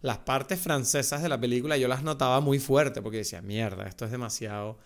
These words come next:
demasiado". Yo reconocí a mi padre mucho en muchas cosas de este hombre.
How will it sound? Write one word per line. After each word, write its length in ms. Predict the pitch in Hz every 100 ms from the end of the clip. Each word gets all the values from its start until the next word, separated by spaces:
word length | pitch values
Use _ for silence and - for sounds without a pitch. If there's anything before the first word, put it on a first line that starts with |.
| - - - - - - - -
demasiado". 580 | 139 127 139 139 147
Yo 160 | 160 143
reconocí 420 | 165 202 196 -
a 60 | 143
mi 120 | 175
padre 340 | 175 131 151
mucho 380 | 165 139 135 175
en 200 | 160 131
muchas 260 | 123 123 147
cosas 240 | 147 175
de 40 | 143
este 160 | 127
hombre. 300 | 123 120 101